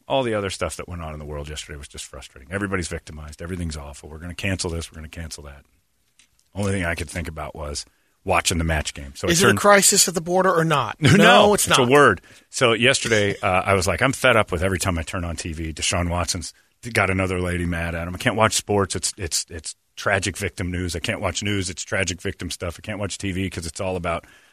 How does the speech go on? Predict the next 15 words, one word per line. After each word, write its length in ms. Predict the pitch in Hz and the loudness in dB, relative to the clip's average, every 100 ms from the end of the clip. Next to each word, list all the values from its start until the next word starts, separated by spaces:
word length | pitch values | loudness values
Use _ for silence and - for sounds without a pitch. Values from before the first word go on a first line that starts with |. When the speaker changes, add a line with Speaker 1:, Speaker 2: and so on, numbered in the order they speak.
| _ | _
Speaker 1:
uh, 220 | 87 80 78 | -4 -4 -2
equal 300 | 95 - 92 | -6 -6 -6
this, 280 | 92 90 - | -6 -6 -6
equal 220 | 87 92 | -6 -8
that. 200 | 87 85 | -6 -8
And 100 | 82 | -8
I 40 | 92 | -8
just 180 | 90 | -8
wanna, 160 | 95 80 - | -8 -8 -4
I 80 | 135 | -2
just 100 | 131 | 0
wanna 140 | 117 | 0
be 100 | 104 | 0
entertained, 400 | 90 80 90 73 | -2 -4 -8 -8
right? 180 | 76 | -14